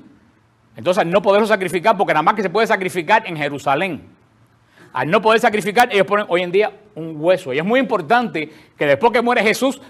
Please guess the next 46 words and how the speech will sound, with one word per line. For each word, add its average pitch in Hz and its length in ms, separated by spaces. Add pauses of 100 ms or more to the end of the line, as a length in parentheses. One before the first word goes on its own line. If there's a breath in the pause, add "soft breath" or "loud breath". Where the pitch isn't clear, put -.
más 175 180
nunca 233 260
los 214 140
hebreos 220 340
tienen 220 380
cordero 180 460
en 202 40
su 175 160
Pascua, 127 400 (840)
que 151 80
es 175 40
el 185 120
centro 196 440
de, 139 260 (220 soft breath)
de 139 120
la 131 140
Pascua 165 280
judía, 143 340 (160)
el 127 160
cordero. 139 440 (360 soft breath)
El 127 80
cordero 175 400
que 160 100
lo 156 120
matan 180 560 (100)
a 143 100
la 147 160
caída 214 580 (640)
del 143 200
sol 185 340
y 196 120
que 226 100
lo 254 160
comen 240 460
en 180 140
la 156 80
segunda 208 460
mesa, 202 340 (220)
en 143 100
la 139 80
mesa 190 280
que 156 120
comen 185 360
todas 175 220
las 160 120
cosas 170 440